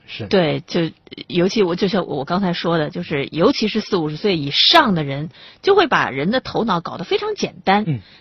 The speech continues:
Speaker 2: 就是完全就是两极化的这样去区分。
Speaker 1: 是。
Speaker 2: 但其实生活当中，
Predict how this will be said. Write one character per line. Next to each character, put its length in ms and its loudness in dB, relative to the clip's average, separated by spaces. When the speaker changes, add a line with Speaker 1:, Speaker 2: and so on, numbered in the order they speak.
Speaker 2:
就 200 4
是 280 -2
完 240 4
全 180 0
就 100 0
是 140 -2
两 300 2
极 180 -6
化 260 2
的 100 -2
这 100 0
样 160 -2
去 100 -14
区 180 -4
分。 220 -4
Speaker 1:
是。 140 -10
Speaker 2:
但 160 4
其 120 0
实 120 0
生 200 -2
活 140 2
当 180 2
中， 200 -4